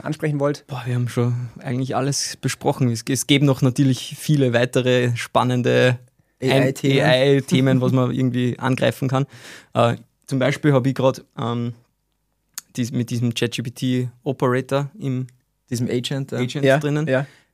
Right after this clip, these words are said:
Speaker 2: Vielleicht mega für, für E-Com-Brands, äh, Rechnungen, mega Point, finde ich, wenn man die runterladen muss für mehrere Brands.
Speaker 1: Ja.
Speaker 3: Aus dem
Speaker 2: Wir haben
Speaker 3: Meta Business Suite oder
Speaker 1: Ja.
Speaker 3: aus dem Business Manager?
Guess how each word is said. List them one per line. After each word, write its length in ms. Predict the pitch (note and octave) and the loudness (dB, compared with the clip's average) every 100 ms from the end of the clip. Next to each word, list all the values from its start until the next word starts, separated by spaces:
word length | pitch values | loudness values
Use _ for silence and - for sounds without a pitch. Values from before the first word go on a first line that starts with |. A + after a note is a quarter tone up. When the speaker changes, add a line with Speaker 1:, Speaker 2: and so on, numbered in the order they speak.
| _ - - | _ -18 0
Speaker 2:
Vielleicht 340 | C3 B2+ B2+ | 4 4 4
mega 300 | C3+ C#3 C#3 | 0 2 2
für, 320 | C#3 C3 B2 | 2 0 0
für 100 | C3 | -4
E-Com-Brands, 640 | C3 C#3+ C#3 C3 C3 C#3 - | -8 -4 -4 -2 -2 -4 -8
äh, 80 | - | -12
Rechnungen, 720 | B2+ B2+ C3+ D3+ D3 C#3+ C3 | -4 -4 0 0 0 -2 -2
mega 240 | C3 C3+ | 0 0
Point, 300 | B2 B2+ D3 - | 0 -2 -2 -4
finde 280 | C#3+ D3 | -6 -4
ich, 220 | D3 - B2 | -6 -6 -6
wenn 100 | B2 | -4
man 180 | B2 | -4
die 140 | A#2+ B2 | -4 -6
runterladen 540 | B2 C#3 C#3 B2+ B2 | -4 -4 -2 -2 -2
muss 140 | B2+ B2+ | -4 -6
für 120 | B2+ | -6
mehrere 340 | A#2 A#2+ B2 A#2 | -4 -4 -4 -6
Brands. 360 | B2 D#3 - _ _ - | -4 -6 -10 _ _ -2
Speaker 1:
Ja. 120 | B2+ | 0
Speaker 3:
Aus 120 | B2+ | 0
dem 120 | C3 | 0
Speaker 2:
Wir 60 | C3 | 2
haben 80 | C3 | 4
Speaker 3:
Meta 120 | C3+ | 2
Business 400 | C3 C3 D3+ C#3 | 0 -2 -4 -4
Suite 420 | - C#3+ D3 - - | -4 -6 -8 -14 -6
oder 200 | A#2 A2 | 0 2
Speaker 1:
Ja. 60 | C3+ | 2
Speaker 3:
aus 60 | |
dem 200 | A#2+ A#2+ _ - | 0 -4 _ -8
Business 240 | C3+ B2+ | -8 -4
Manager? 340 | B2 C#3 C#3+ | -4 -4 -8